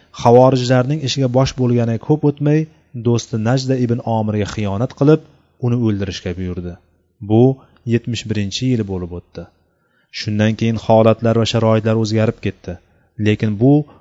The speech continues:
xavorijlarning foydasiga bo'lmadi. Yetmish uchinchi yili Abdulloh ibn Zubayr roziyallohu anhuning qatl qilinishidan keyin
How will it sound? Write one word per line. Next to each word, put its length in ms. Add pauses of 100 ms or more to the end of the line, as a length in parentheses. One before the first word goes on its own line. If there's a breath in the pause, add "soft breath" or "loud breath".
xavorijlarning 840
foydasiga 500
bo'lmadi. 440 (400)
Yetmish 380
uchinchi 420
yili 260 (380 soft breath)
Abdulloh 540
ibn 260
Zubayr 340
roziyallohu 640
anhuning 500
qatl 320
qilinishidan 580
keyin 280